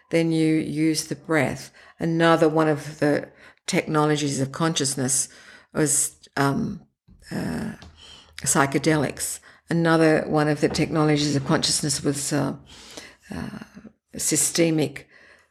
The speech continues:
theories like, um, Satir or Gestalt, Gestalt that was, was growing in Esalen.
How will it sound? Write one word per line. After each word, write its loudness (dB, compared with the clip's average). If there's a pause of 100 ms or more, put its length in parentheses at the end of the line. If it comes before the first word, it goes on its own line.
theories 2
like, -2
um, -2 (1000)
Satir 2
or -2
Gestalt, 0 (100)
Gestalt 0
that -2
was, -8
was -4 (500)
growing 2
in 0
Esalen. -4